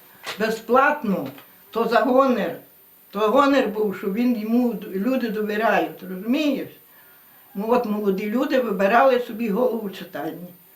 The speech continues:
О, і голова читальні кер-, керував тим всім. Ставили вистави в селі. Була бібліотека, але щоб була бібліотека, то здавали гроші на книжки, купували за свої гроші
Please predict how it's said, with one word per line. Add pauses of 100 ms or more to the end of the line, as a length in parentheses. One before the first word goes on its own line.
(580)
О, (280)
і
голова
читальні
кер-, (640)
керував
тим
всім.
Ставили
вистави
в
селі. (440)
Була
бібліотека,
але
щоб
була
бібліотека,
то
здавали
гроші
на
книжки,
купували
за
свої
гроші